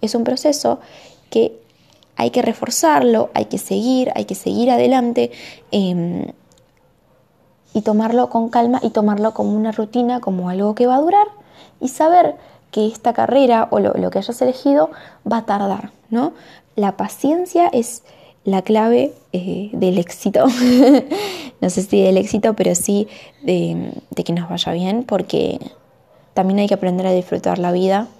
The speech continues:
también hay que tener tiempo con amigos, em, que nos hacen feliz y distraernos, porque, em, porque la carrera va a durar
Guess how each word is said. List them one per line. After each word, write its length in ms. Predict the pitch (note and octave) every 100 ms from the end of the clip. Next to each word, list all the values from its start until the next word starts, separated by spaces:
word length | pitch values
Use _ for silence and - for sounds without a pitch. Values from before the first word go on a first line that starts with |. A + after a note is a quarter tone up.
| - - _
también 260 | - F3+ F3
hay 100 | F3
que 100 | F3
tener 320 | F3 E3+ E3+
tiempo 340 | F3 F3 - F3+
con 140 | F3
amigos, 560 | F3+ B3 C4 C4 C4 - - - - _
em, 840 | - F3+ F3 E3+ E3+ E3+ - - -
que 160 | - F3+
nos 180 | F#3 F3
hacen 240 | F3 F#3+
feliz 480 | - G3 B3 B3 -
y 40 |
distraernos, 880 | F3+ - - F3+ G#3+ G#3+ A#3 C4+ - - - - _
porque, 540 | F#3 F3 E3+ - F3 F3+
em, 300 | F3 F3 - C#4 - _ _ _ _ _ _ _ _ _ _ - - - _ _ _ _ _
porque 480 | - F3+ - F3+ F#3
la 140 | F3+
carrera 420 | F#3+ F3+ F#3 G#3 G#3
va 120 | G#3
a 40 |
durar 300 | A#3+ E4 G4